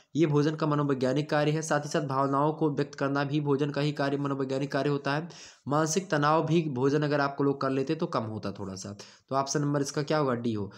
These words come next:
तो कभी आपको मानसिक तनाव हो तो आप पहले क्या करें? आप अगर भूखे हैं तो भोजन कर लीजिएगा। अगला प्रश्न आपके समक्ष है, शरीर की वृद्धि व विकास करने वाला पदार्थ है। एक बार वीडियो को फटाफट से जितने भी लोग देख रहे हैं लाइक और शेयर कर दीजिएगा। बहुत बहुत स्वागत है आप सभी का आपके अपने YouTube चैनल शुक्ला हिटी पॉइंट में।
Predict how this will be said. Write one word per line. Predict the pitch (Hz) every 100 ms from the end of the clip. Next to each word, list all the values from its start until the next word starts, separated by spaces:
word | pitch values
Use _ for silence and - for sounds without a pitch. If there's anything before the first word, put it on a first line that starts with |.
| - -
तो |
कभी | 139 147 170
आपको | 170 160 165
मानसिक | 151 143 156
तनाव | 151 139 139
हो | 151
तो | 156
आप | 156
पहले | 147 131 139
क्या | 143
करें? | 160 139 123
आप | 127
अगर | 131 135
भूखे | 113 120 139
हैं | 156
तो | 143
भोजन | 117 117 107
कर | 98
लीजिएगा। | 95 92 101 92 92 - - - -
अगला | 123 143 170
प्रश्न | 170 165
आपके | 160 156
समक्ष | 151 147 147 175
है, |
शरीर | 170 143 135 160
की | 156
वृद्धि | 147 120 113 131 156 170 - - _ -
व | 143
विकास | 165 156 151 156 165
करने | 143 127 147
वाला | 135 127
पदार्थ | 113 101 101 101
है। | 131
एक | 147
बार | 175
वीडियो | 151 156
को | 180
फटाफट | 156 143 147 151
से | 151
जितने | 143 147
भी | 151
लोग | 147
देख | 135 139
रहे | 143
हैं | 147
लाइक | 131 135
और | 143
शेयर | 139 120
कर | 110
दीजिएगा। | 104 101 104 98 - - - -
बहुत | 139 175
बहुत | 175 175 190
स्वागत | 185 156 175
है | 180
आप | 165
सभी | 160 156 165
का | 165
आपके | 160 160
अपने | 147 147
YouTube | 151 151 151
चैनल | 135 147
शुक्ला | 147 139 139
हिटी | 143
पॉइंट | 139 135 135
में। | 139